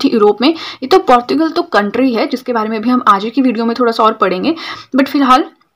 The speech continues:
ऐसी कौन सी चीज़ें थी जिसकी यूरोपियन कॉन्टिनेंट में बहुत ज़्यादा वैल्यू थी? इंडिया की जो चीज़ें थी, स्पाइसेस, मसाले, सिल्क समझते हैं, सिल्क की साड़ी,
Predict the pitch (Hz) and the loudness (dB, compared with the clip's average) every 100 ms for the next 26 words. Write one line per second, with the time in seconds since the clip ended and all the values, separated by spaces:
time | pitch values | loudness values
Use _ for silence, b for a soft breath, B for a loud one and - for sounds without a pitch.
0 | _ _ _ _ 269 262 311 311 269 311 | _ _ _ _ -2 0 -2 0 2 4
1 | 349 359 320 320 320 349 285 - 311 262 | 2 0 0 0 2 2 0 -2 -2 2
2 | 247 247 - 370 359 294 277 285 294 294 | 2 2 0 0 0 2 4 4 4 4
3 | 302 311 208 196 269 240 220 202 190 185 | 4 2 0 -2 2 2 2 0 -2 -4
4 | 185 185 220 269 277 285 254 208 - 180 | -4 -6 2 6 6 6 0 -2 -2 -4
5 | 170 - - B B B - - 294 269 | -4 -8 -12 B B B -10 2 4 4
6 | 214 175 143 214 269 240 170 170 254 269 | 2 -2 -4 -2 2 4 2 0 0 2
7 | 302 349 - 392 277 269 254 285 269 226 | -2 -2 -2 -4 -2 -2 -2 -4 -2 -2
8 | 240 | -2